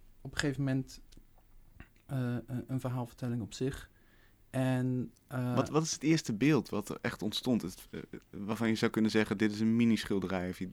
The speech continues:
Speaker 2: begint naar een schilderij te neigen?
Speaker 1: Mm.
Speaker 2: Omschrijf hem eens.
Speaker 1: Even kijken. Ik denk dat dat... Ik denk dat... Oh ja, dat, dat was, dat was een, een, een,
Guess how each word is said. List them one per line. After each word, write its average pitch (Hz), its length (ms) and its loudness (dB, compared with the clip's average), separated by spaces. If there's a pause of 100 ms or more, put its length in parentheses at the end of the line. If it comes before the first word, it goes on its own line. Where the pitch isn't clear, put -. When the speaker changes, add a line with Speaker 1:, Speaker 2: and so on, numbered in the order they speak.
Speaker 2:
begint 104 360 -2
naar 98 100 -2
een 95 60 -2
schilderij 101 400 -2
te 92 100 -4
neigen? 87 420 -2 (100)
Speaker 1:
Mm. 180 1040 -6 (120)
Speaker 2:
Omschrijf 98 380 -6
hem 85 140 -6
eens. 85 100 -10
Speaker 1:
Even 151 240 -6
kijken. 165 520 -4 (280)
Ik 143 160 -8
denk 165 180 4
dat 170 120 2
dat... - 340 -4 (1300)
Ik 147 140 -4
denk 262 180 6
dat... 254 220 -2
Oh 233 140 4
ja, 127 80 2
dat, 147 160 0
dat 175 340 -2
was, 180 260 0
dat 170 180 -2
was 170 280 -2
een, 160 480 -2
een, 160 320 -2
een, 165 320 -2